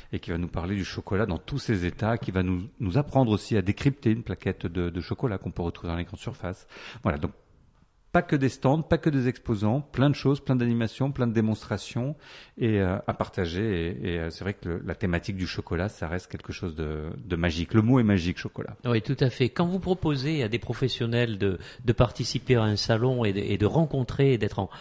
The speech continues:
Speaker 2: en contact direct avec, avec des consommateurs, comment ils, comment ils reçoivent ça ?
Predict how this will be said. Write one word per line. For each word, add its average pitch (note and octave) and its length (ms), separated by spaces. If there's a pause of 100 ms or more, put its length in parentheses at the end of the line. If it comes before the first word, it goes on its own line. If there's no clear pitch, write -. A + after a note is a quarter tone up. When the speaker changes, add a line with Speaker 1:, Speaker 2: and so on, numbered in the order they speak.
(120)
Speaker 2:
en A2 80
contact B2 420
direct C#3 460
avec, G#2+ 260
avec G#2+ 260
des A2+ 120
consommateurs, A2 560
comment E3+ 160
ils, C3 220 (420)
comment C#3 220
ils A#2 180
reçoivent G2+ 320
ça ? G#2+ 240